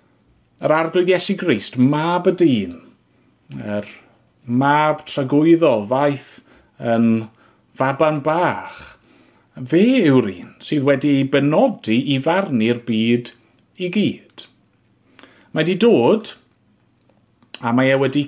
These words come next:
cadw'r gyfraith yn berffaith. Mae e wedi, yy, byw bywyd hollol berffaith, a mae e wedi rhoi fywyd e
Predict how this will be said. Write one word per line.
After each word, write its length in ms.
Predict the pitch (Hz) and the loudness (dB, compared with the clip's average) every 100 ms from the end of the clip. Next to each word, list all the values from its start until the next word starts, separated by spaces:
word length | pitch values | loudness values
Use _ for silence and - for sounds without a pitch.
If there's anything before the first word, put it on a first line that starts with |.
| - | -6
cadw'r 500 | - 196 214 302 277 | -8 -6 -2 0 0
gyfraith 480 | 175 107 107 170 214 | 0 -2 -2 -2 -2
yn 80 | 180 | -2
berffaith. 440 | 185 202 - 185 135 | -2 -4 -4 -4 -2
Mae 160 | 143 | 0
e 80 | 151 | 2
wedi, 260 | 151 165 170 - - | 2 2 0 -2 -10
yy, 140 | 147 139 - | -6 -4 0
byw 360 | 202 220 233 185 135 - - | 0 2 4 4 4 -2 -2
bywyd 480 | 190 202 202 185 180 - - | 2 4 6 4 2 -12 -18
hollol 840 | - - 214 - - 262 190 131 - - - | -12 -6 -6 -4 0 2 4 2 -4 -8 -2
berffaith, 680 | 123 - - 110 190 226 - - - | -2 -2 -2 0 0 -2 -12 -14 -4
a 140 | 165 | -2
mae 160 | 160 160 | 2 2
e 60 | 156 | 2
wedi 240 | 151 170 | 4 2
rhoi 460 | 160 180 269 302 202 | 4 4 4 4 2
fywyd 460 | 151 135 127 127 | 2 4 4 4
e 80 | 131 | 2